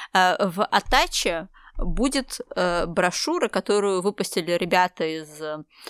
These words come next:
Л Г Б Ц центра Екатеринбургского, э, очень хорошенькая, с корректной лексикой в отношении Л Г Б Т людей. Э,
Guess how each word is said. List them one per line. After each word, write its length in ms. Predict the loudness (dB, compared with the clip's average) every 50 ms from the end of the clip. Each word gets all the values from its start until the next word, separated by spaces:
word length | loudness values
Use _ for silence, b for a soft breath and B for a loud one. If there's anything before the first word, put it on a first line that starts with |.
| B B B
Л 120 | 0 0
Г 100 | 0 0
Б 100 | -2 -2
Ц 220 | 0 0 0 0
центра 400 | 2 2 0 0 0 0 -2 -4
Екатеринбургского, 960 | -6 -6 -6 -6 -4 -2 -2 -2 0 0 0 0 0 0 0 2 2 2 2 B B B B B B B
э, 240 | 0 2 2 2 0 -2 -6 _ _ -6
очень 360 | -2 0 0 0 0 -2 -2
хорошенькая, 760 | 0 2 4 4 4 2 0 -2 -2 0 2 4 4 4 4
с 400 | 2 0 0 2 2 2 2 2 -2 B B B
корректной 360 | B 2 4 4 2 2 2 2
лексикой 380 | 2 2 2 0 -6 -8 -10
в 20 | -6
отношении 340 | -4 -4 -4 -2 -2 -2
Л 60 | 0 0
Г 80 | 0
Б 100 | 0 0 0
Т 100 | 2 0
людей. 460 | 0 -2 -4 -4 -4 -4 -4 -6 -10 _ _ B B B B B B B
Э, 320 | B 2 2 2 2 0